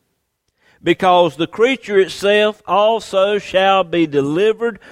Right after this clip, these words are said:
from the bondage of corruption." That's death. Like I said, when man fell, all of creation fell. Here just a few weeks ago, we were up in the mountains.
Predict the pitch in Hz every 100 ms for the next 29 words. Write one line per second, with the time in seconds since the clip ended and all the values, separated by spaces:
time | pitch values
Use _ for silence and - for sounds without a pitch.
0 | _ 156 151 135 117 143 190 208 202 208
1 | 160 156 - 165 165 175 - - 104 101
2 | - 117 123 - - 110 143 127 95 -
3 | _ _ _ _ _ _ _ _ _ _
4 | _ _ - 135 - 156 - 160 120 110
5 | 120 117 127 156 175 170 147 165 175 165
6 | 165 160 160 156 - - 143 139 135 -
7 | 101 113 117 _ _ _ - 113 92 87
8 | - _ _ - _ 156 185 165 185 -
9 | 165 - 170 165 170 - 143 135 160 127
10 | 113 127 120 127 135 - 127 120 123 139
11 | 123 - 107 113